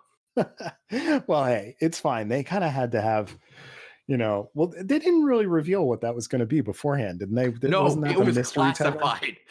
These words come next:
Speaker 2: It
Speaker 1: Yeah.
Speaker 2: was classified.
Speaker 1: Eh, it's okay.
Speaker 2: Market-, the marketer in me says that's a bad move, and you should have just said it was Mister and Missus X and let everyone assume it was a Kitty Pryde and Colossus book until proven otherwise.
Speaker 1: And
Speaker 2: Make
Speaker 1: then
Speaker 2: a
Speaker 1: just
Speaker 2: fake cover.
Speaker 1: then just go back to Rogue and Gambit, right?
Speaker 2: Yeah,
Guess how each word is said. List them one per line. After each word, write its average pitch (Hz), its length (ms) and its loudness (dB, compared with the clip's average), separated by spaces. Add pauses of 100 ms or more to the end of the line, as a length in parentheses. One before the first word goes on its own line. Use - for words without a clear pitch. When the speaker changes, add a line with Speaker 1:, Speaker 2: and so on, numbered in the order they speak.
(160)
Speaker 2:
It 147 80 -10
Speaker 1:
Yeah. 117 200 2
Speaker 2:
was 95 140 -2
classified. 123 840 -4 (340)
Speaker 1:
Eh, 285 240 2 (520)
it's 185 120 0
okay. 160 100 2
Speaker 2:
Market-, 202 300 -2 (100)
the 147 120 -4
marketer 190 540 0
in 160 140 -6
me 139 520 -6
says 120 340 -4
that's 104 200 -8
a 110 60 -6
bad 104 300 -6
move, 104 300 -4
and 101 120 -12
you 95 60 -10
should 110 200 -2
have 110 80 -2
just 113 160 -4
said 110 140 -2
it 107 80 -2
was 98 160 -8
Mister 113 340 -4
and 104 100 -4
Missus 101 260 -8
X 104 260 -8
and 98 80 -10
let 101 140 -4
everyone 139 320 -2
assume 127 320 -2
it 120 60 2
was 98 120 -4
a 98 60 -8
Kitty 143 320 0
Pryde 139 300 -2
and 139 100 -6
Colossus 107 460 -4
book - 320 -10 (200)
until 90 380 -6
proven 151 380 0
otherwise. 87 500 -4 (240)
Speaker 1:
And 98 80 -4
Speaker 2:
Make 123 100 2
Speaker 1:
then 123 80 2
Speaker 2:
a 117 40 0
Speaker 1:
just 117 120 2
Speaker 2:
fake 160 140 -4
cover. 98 380 -6 (220)
Speaker 1:
then 151 120 2
just 131 180 0
go 123 160 2
back 107 300 -2
to 104 100 -6
Rogue 104 280 -4
and 101 160 -6
Gambit, 101 420 -2
right? 110 320 -2
Speaker 2:
Yeah, 131 180 -4